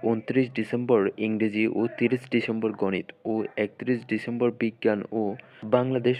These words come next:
ও বিশ্ব পরিচয় বিষয়ে পরীক্ষা নেওয়া হবে। এর মধ্যে বাংলা, ইংরেজি ও গণিত বিষয়ে একশো নম্বর করে এবং বিজ্ঞান ও বাংলাদেশ ও বিশ্ব পরিচয় বিষয়ে পঞ্চাশ পঞ্চাশ, মোট একশো নম্বরের পরীক্ষা হবে।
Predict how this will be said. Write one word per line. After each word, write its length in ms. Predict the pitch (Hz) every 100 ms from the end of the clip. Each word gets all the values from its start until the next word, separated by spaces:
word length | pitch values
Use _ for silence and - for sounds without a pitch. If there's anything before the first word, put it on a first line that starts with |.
| -
ও 80 | 131
বিশ্ব 300 | 120 113 - 131
পরিচয় 400 | 127 120 127 113
বিষয়ে 400 | 104 104 123 117 117
পরীক্ষা 320 | 110 113 113
নেওয়া 200 | 107 101
হবে। 180 | 107 - - - - -
এর 160 | 110
মধ্যে 260 | 120 123 117
বাংলা, 400 | 110 113 110 110
ইংরেজি 500 | 101 110 107 104 104 104
ও 140 | - 107
গণিত 360 | 107 107 107 101
বিষয়ে 380 | 107 - 95 95 -
একশো 340 | 104 - -
নম্বর 300 | 120 117 113
করে 260 | - 117 110 107 _ - - _ -
এবং 240 | 95 101 113
বিজ্ঞান 400 | 104 113 113 117 101
ও 60 | - 104
বাংলাদেশ 520 | 107 107 107 101 107 - -
ও 40 | 107
বিশ্ব 260 | 110 110 117
পরিচয় 420 | 117 113 - 113
বিষয়ে 400 | 101 101 117 110 107
পঞ্চাশ 380 | 110 101 98 117 -
পঞ্চাশ, 400 | 113 110 110 101 - - - - -
মোট 320 | 107 110 113 107 -
একশো 280 | 104 104 -
নম্বরের 380 | 131 127 127 120
পরীক্ষা 280 | 98 98 101
হবে। 200 | 101 -